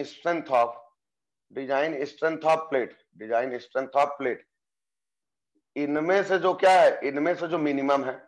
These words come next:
इनमें से जो minimum है। और upon में, upon में याद करिए,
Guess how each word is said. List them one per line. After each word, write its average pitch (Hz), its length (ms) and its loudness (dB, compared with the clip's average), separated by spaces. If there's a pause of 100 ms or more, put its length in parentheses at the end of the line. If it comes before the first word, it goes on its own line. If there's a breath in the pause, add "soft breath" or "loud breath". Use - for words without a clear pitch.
(200)
इनमें 127 320 -6
से 139 160 -8
जो 175 380 0
minimum 131 480 -2
है। 131 40 0 (840)
और 139 240 0
upon 190 420 4
में, 127 220 -2 (280)
upon 165 460 4
में 143 260 -2
याद 156 340 6
करिए, 139 320 2